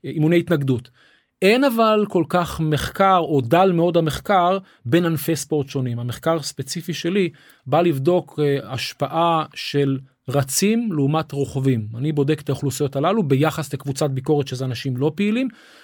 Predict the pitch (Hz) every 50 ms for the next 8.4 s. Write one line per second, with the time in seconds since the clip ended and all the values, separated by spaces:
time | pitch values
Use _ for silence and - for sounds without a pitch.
0 | _ - - 135 170 196 - 269 254 190 190 220 220 220 202 190 180 - 165 151
1 | - - 156 190 190 175 175 - - - 160 151 156 170 180 156 - 156 147 143
2 | 123 143 135 - 135 151 147 147 143 - _ - - _ _ - 151 147 147 139
3 | 151 170 170 170 156 135 - 143 135 127 - 196 226 240 240 - - 202 196 202
4 | 190 170 170 139 - 143 139 160 180 - 185 170 147 139 147 156 139 131 139 160
5 | 160 - 185 156 139 - 160 151 147 139 123 120 135 147 139 135 135 135 123 127
6 | 123 - 147 147 139 131 123 117 - 139 165 180 151 139 131 131 123 131 135 135
7 | 127 117 107 110 117 127 160 165 151 143 - _ _ - - 151 143 135 123 -
8 | - - - - 202 196 - -